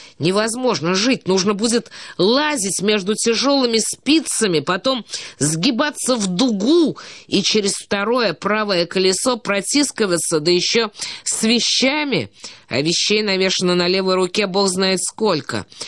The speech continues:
Тянут руку к земле. Бичевой режут подмышку. Мортиру убрать невозможно. Вся квартира стала мортирной, согласно распоряжению. И бестолковый полковник Малышев,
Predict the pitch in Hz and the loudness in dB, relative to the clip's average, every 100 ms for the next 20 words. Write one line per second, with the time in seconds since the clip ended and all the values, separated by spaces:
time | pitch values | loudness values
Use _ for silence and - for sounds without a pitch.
0 | - - - 208 196 180 165 202 180 160 | -16 -12 -6 -2 -2 -2 0 0 -2 -4
1 | 147 135 196 196 185 151 110 - - - | -4 0 0 2 2 0 -2 -10 -14 -14
2 | - 127 214 - 247 247 226 220 208 190 | -8 -2 0 2 2 4 4 2 2 -2
3 | - 208 208 220 196 - - 113 - - | -4 -4 -2 0 2 0 -2 -6 -6 -14
4 | - - - 151 160 - 208 185 180 180 | -14 -12 -4 -2 -2 -2 0 2 2 2
5 | 196 185 190 190 196 208 202 156 147 - | 0 -2 0 0 0 0 0 0 -2 -2
6 | 247 220 202 220 226 - 247 185 170 - | -2 -2 -2 -4 -2 0 2 2 0 -2
7 | 214 190 180 190 202 - 220 233 185 165 | -2 0 0 0 -2 -4 0 2 2 0
8 | 139 107 - - - - - 165 170 185 | 0 -2 -6 -14 -10 -4 -2 0 0 -2
9 | - 160 175 - 185 196 208 185 147 131 | 0 0 0 0 0 2 2 0 0 0
10 | 107 - - - - 190 165 180 - 185 | -2 -6 -18 -10 -2 0 0 -2 -2 -2
11 | 180 220 220 185 165 180 180 214 202 190 | -2 -2 0 0 0 -2 -2 -2 -2 -2
12 | 170 202 233 240 220 226 208 | -2 0 2 0 0 -2 -4